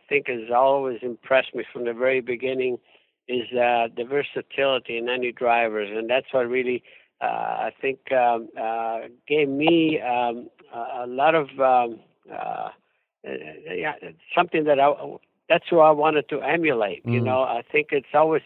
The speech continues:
Speaker 1: you always look at someone else that is doing something that really impresses you. So what if I could do the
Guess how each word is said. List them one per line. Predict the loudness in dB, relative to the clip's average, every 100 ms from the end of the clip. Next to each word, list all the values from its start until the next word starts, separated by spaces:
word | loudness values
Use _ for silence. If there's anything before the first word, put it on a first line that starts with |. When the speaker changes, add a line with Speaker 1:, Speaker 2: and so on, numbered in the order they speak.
| -6 -20 -20 _
Speaker 1:
you | 2 4
always | 4 4
look | 2 2
at | 0 -2
someone | -2 0 4
else | 4 4 2 -2 -6
that | -6 -6 -6
is | -6 -4 -2
doing | 0 0 -2
something | -4 -2 -4
that | -4 -2
really | -2 -2
impresses | -4 -2 0 0 -4 -10
you. | -8 -6 -6 -8
So | -4
what | 0 0
if | 0
I | -2
could | -2 -6
do | -6
the | -6